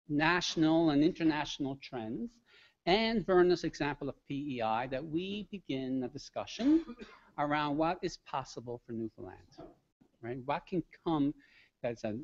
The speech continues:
made in Newfoundland model, informed by broader context, reflective of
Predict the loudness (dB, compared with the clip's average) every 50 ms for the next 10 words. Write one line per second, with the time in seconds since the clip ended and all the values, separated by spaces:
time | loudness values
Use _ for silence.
0 | -8 -4 0 0 2 4 4 4 4 4 4 4 6 6 6 6 4 4 0 -2
1 | -4 -4 -2 -2 -2 -2 0 0 0 0 -2 -2 -4 -2 -2 -4 -2 -2 -2 0
2 | 2 2 2 2 0 -2 -2 _ 2 2 2 0 0 0 2 2 2 0 -4 -8
3 | -8 -8 -8 -6 -6 -6 -8 -8 _ -16 -20 -20 _ _ -20 -20 _ _ _ _
4 | _ _ _ _ _ _ _ _ _ -10 -10 -8 2 4 6 6 6 4 -2 -8
5 | -6 -6 -8 -10